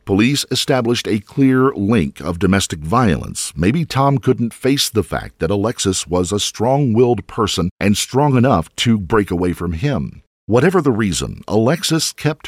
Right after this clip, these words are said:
her troubled domestic life a secret from the rest of the world, including from her friends and family. From the outside, she appeared to be the fun-loving person she had always been, but underneath,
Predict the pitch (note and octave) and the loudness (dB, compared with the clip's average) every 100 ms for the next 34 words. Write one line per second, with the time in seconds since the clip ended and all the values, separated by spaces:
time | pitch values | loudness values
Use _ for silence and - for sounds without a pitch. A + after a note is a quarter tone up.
0 | - C#3 C3+ - C#3 C#3+ D3 A#2+ B2+ A#2 | -4 -2 -2 -2 -2 0 0 0 0 0
1 | - - A2+ E2+ D#2+ E2 G2+ - - C3+ | -2 -4 -2 -2 -2 -4 -6 -2 -2 0
2 | C3+ C3 C3 B2+ A#2 A2 - G#2 A#2 G2+ | 0 0 0 0 0 -2 -2 -2 -2 0
3 | F2 C2 C2+ - _ A2+ B2+ - G#2 D#2 | 0 0 -4 -12 _ 0 0 0 0 2
4 | F2 - D2+ E2+ - D#2 C#2+ D2 C#2 F#2 | 0 -2 -4 -4 -4 -4 -2 -2 -2 -4
5 | - A#2 G#2+ C#2+ A1 - _ - B2 A#2+ | -2 -2 0 -2 -4 -12 _ -2 0 4
6 | G#2+ B2 C#3 - C3 C#2 C#2+ - B2+ C#3 | 4 4 2 0 0 0 -4 -4 0 0
7 | - D3+ D#3 C#3+ B2+ A#2 C3+ A#2+ - - | 0 0 0 -2 -4 -2 -2 -4 -4 -2
8 | C3+ C#3+ B2 C#3+ D3+ B2 A2 A2+ A#2+ - | 0 2 0 0 -2 -2 -2 -2 -2 -4
9 | B2+ C#3 C#3 E3 F#2 C2 - C2 G1+ G1+ | 0 0 0 -2 -4 -4 -4 -4 -6 -12
10 | - - E2 F#2 C#3 D3 B2+ A2 A#2 | -14 -2 2 2 4 2 2 2 0